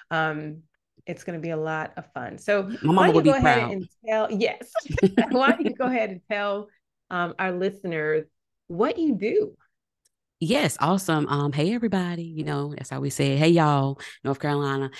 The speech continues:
Speaker 2: But, um, I'm, I'm a bonus mom coach, and I help those bonus moms who are overwhelmed to, um, overcome that and be able to communicate effectively their bonus mom issues in order to, um, have n-, also a hap-,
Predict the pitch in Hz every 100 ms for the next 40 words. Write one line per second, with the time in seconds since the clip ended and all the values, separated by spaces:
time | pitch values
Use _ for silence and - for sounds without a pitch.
0 | - - 139 165 156 - 147 147 143 143
1 | - 160 175 175 175 170 151 156 135 139
2 | 143 139 143 151 151 - - 139 156 165
3 | 160 143 156 127 139 151 - 131 120 -
4 | 147 139 123 127 127 - - - 151 151
5 | 147 135 139 147 - - - - 151 147
6 | 135 131 127 131 165 170 165 151 156 160
7 | 165 165 - 135 135 135 127 135 135 -
8 | 135 131 143 151 160 143 - 120 170 185
9 | 156 127 113 107 - - - 147 120 139
10 | 151 147 143 135 - - 135 - 165 160
11 | 156 - - - 139 - 147 143 143 -
12 | - 139 131 127 131 127 123 143 135 -
13 | - - _ 156 180 170 151 160 156